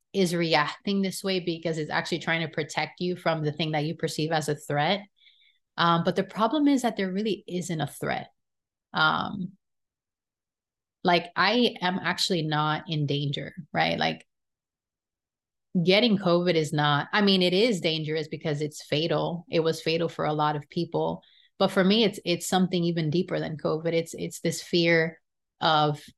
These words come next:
losing physical control, which, like, I don't, that's not really something that I have to be afraid of, especially not daily. Like, it's not healthy and it's not logical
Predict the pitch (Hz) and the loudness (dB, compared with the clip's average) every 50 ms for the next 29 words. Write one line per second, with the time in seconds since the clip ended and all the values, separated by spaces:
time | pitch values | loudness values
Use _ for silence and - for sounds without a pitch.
0 | _ _ - 180 170 170 175 165 175 180 165 139 - 170 160 165 160 170 165 156 | _ _ -4 0 2 2 2 2 2 0 -2 -2 -2 -2 -2 -2 0 -2 -2 -2
1 | - 151 151 139 - - 147 143 147 156 175 196 208 196 - - 170 156 151 151 | -2 -6 -8 -6 -4 -2 -2 0 0 0 -2 -2 -6 -8 -6 -2 0 0 0 0
2 | 151 - - - - _ _ _ _ _ _ _ _ _ _ _ _ _ _ _ | -2 -4 -6 -6 -8 _ _ _ _ _ _ _ _ _ _ _ _ _ _ _
3 | _ _ _ _ _ _ _ _ _ - 170 160 160 156 - - 165 190 262 311 | _ _ _ _ _ _ _ _ _ 0 2 2 2 0 0 0 2 4 4 4
4 | 330 233 - - - _ - 190 202 196 240 311 233 226 220 196 190 - - 180 | 4 2 0 -4 -10 _ 0 0 2 2 2 0 2 2 2 2 0 0 0 0
5 | 185 170 160 143 143 143 156 160 147 160 143 151 151 143 - - - - 156 143 | 0 0 0 0 -2 -2 -6 -8 -8 -8 -8 -8 -8 -10 -12 -14 -12 -8 -6 -6
6 | 147 151 151 - - - - - 208 208 - 262 240 233 - - 180 147 139 - | -6 -6 -8 -8 -10 -4 -2 -2 0 2 2 2 2 2 2 0 -4 -6 -4 -2
7 | 143 143 143 139 139 143 143 - 190 190 - _ _ _ _ - 165 165 - 175 | -2 0 -2 -2 -4 -8 -10 -12 -12 -14 -16 _ _ _ _ -4 -2 0 0 -2
8 | 175 - 214 208 196 147 - - 185 175 175 - - 214 226 240 254 247 - _ | 0 2 2 2 2 0 0 0 0 0 0 -2 -2 -2 0 0 -2 -4 -8 _
9 | _ _ _ _ _ _ _ _ _ - 185 180 170 - - 196 190 175 - 160 | _ _ _ _ _ _ _ _ _ 0 0 2 2 2 2 2 2 2 0 0
10 | 160 160 165 165 165 202 202 202 240 254 269 277 294 285 | 0 0 0 0 0 -2 -4 -2 0 0 0 -2 -4 -6